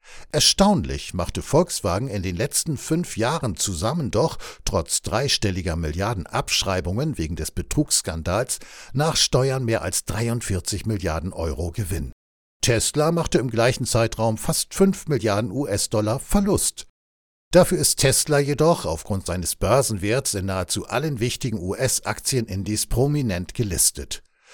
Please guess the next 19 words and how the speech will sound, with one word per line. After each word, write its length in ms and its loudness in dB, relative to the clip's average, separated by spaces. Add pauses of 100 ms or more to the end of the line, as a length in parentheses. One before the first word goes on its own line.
(220)
So 300 2
macht 300 -2
die 220 -6
Tesla-Aktie 800 0
eins 280 -4
Komma 220 0
acht 280 -4
Prozent 540 -2
des 180 -2
für 160 -4
den 160 -4
Indexfonds 880 0
wichtigen 480 -4
S 260 -4
und 200 -6
P 200 2
fünfhundert 680 -4
Index 480 -4
aus. 420 -2